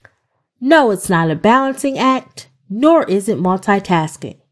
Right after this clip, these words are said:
At More Than a Mother, we are working towards life harmony and prioritizing what's important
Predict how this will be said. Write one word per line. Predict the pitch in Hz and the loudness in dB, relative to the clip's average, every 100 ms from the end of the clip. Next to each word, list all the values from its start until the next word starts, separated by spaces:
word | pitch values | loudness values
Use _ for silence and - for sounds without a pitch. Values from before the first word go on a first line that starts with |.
| _ _ _ _ _ _ _ _ _ | _ _ _ _ _ _ _ _ _
At | 185 180 | 0 2
More | 233 311 311 | 4 4 2
Than | 294 | -2
a | |
Mother, | 285 285 285 285 277 277 _ - | -2 -2 0 0 -2 -6 _ -2
we | 277 320 | 2 2
are | 196 | 0
working | 190 220 226 202 | 0 -2 -2 -4
towards | 190 180 175 165 165 | -2 -2 0 0 -2
life | 156 165 220 285 | -6 -2 0 0
harmony | - 220 202 202 202 196 202 _ _ _ | -2 0 0 -2 -2 -4 -6 _ _ _
and | 180 170 | -4 0
prioritizing | 180 185 247 254 247 202 170 165 165 165 | 0 2 2 0 0 0 0 -2 -4 0
what's | 254 - | 0 0
important | 294 - 208 185 160 151 | -6 -2 0 0 -4 -12